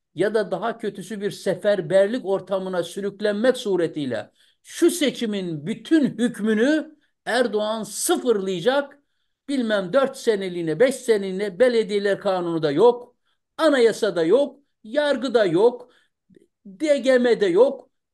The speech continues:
e, e, hiçbir şey yok diye maalesef bu, bakın bu kayıpları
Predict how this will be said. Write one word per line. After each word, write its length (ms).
e, 80
e, 80
hiçbir 420
şey 240
yok 380
diye 420
maalesef 720
bu, 460
bakın 580
bu 420
kayıpları 840